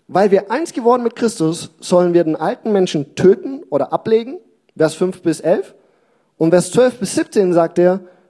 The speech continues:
„Zieht den neuen Menschen an.“ Vers fünf, „Darum tötet das,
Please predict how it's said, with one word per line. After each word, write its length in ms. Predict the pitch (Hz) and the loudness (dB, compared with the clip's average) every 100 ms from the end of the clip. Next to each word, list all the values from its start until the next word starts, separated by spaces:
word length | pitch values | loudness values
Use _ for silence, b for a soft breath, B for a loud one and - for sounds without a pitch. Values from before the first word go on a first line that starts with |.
| B | B
„Zieht 380 | - 220 226 - _ - | -8 -6 -6 -10 _ -4
den 160 | 151 | 0
neuen 360 | 156 175 185 180 | 2 2 0 -2
Menschen 500 | 156 147 - 139 143 _ _ _ | -4 -6 -8 -10 -12 _ _ _
an.“ 240 | 147 139 - _ _ _ _ _ _ - | -10 -10 -12 _ _ _ _ _ _ -2
Vers 240 | 180 285 - | 2 2 4
fünf, 320 | 208 208 - b b b b | 2 2 -8 b b b b
„Darum 480 | - 196 202 190 190 | -2 0 2 -2 0
tötet 520 | - 349 - 240 156 | 2 2 0 -8 -4
das, 380 | 165 196 - | -4 -4 -14